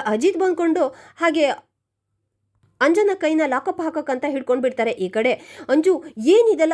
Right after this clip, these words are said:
ಅಂಜು?" ಅಂತ ಈ ಕಡೆ ದೇವಿಯನ್ನು ಕೇಳ್ತಿರ್ಬೇಕಾದ್ರೆ, "ಹೌದು ಮಾಮ್, ಅವಳ ಮೇಲೆ ನನಗೆ ಕೋಪ ಇತ್ತು ಸಾಯಿಸುವಷ್ಟು,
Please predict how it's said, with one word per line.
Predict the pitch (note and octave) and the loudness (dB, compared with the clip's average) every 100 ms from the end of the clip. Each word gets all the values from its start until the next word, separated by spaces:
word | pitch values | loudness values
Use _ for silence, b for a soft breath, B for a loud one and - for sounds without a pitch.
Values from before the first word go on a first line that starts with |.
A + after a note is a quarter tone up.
| C4 | -2
ಅಂಜು?" | C4 C#4+ | -4 -4
ಅಂತ | A3 A#3+ | -6 -6
ಈ | G#3 F#3+ | -8 -8
ಕಡೆ | G#3 G#3 E3+ | -6 -8 -8
ದೇವಿಯನ್ನು | D#3 D4 E4 E4 | -6 -2 -2 0
ಕೇಳ್ತಿರ್ಬೇಕಾದ್ರೆ, | C4 C4 A3+ A#3+ G#3 G3 G3 | -2 -2 -4 -2 -2 -2 -4
"ಹೌದು | G#3+ C#4 C4+ | -2 -2 0
ಮಾಮ್, | A#3 A#3 A#3 | -2 -2 -2
ಅವಳ | G#3 D#4 | 0 2
ಮೇಲೆ | D4+ C4+ | 2 0
ನನಗೆ | C4 A#3 C4 | -2 -4 -4
ಕೋಪ | B3 C#4 C4+ | -2 0 -2
ಇತ್ತು | B3 G#3 | -4 -6
ಸಾಯಿಸುವಷ್ಟು, | A3+ G#3+ - A#3 A3+ G3+ | -2 -2 -2 -6 -6 -8